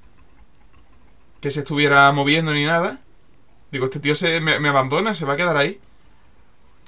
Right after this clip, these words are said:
Esta zona está revisada casi por completo. Vamos a quitar el casi, vamos a, a terminar de revisarla. Vale, esto está perfecto. Y no, no están las ruinas por aquí.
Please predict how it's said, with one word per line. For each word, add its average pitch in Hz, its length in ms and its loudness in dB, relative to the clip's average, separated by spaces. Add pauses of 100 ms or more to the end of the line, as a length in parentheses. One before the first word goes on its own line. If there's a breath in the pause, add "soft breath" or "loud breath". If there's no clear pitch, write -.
(120)
Esta 139 220 -8
zona 151 240 -4
está 139 720 0 (960)
revisada 147 520 0
casi 151 220 -4
por 143 160 -4
completo. 139 400 -2
Vamos 147 220 -2
a 135 40 -4
quitar 131 220 -4
el 127 140 -4
casi, 151 260 -2
vamos 143 300 -4
a, 127 580 -4 (560)
a 131 100 -10
terminar 135 400 -4
de 127 100 -2
revisarla. 151 640 -4 (2250)
Vale, 135 280 -6
esto 180 120 -12
está 147 160 -10
perfecto. 180 540 -8 (680 loud breath)
Y 247 280 -6
no, 165 240 -4
no 139 140 -6
están 175 200 -4
las 165 120 0
ruinas 160 220 -6
por 135 160 -6
aquí. 135 240 -8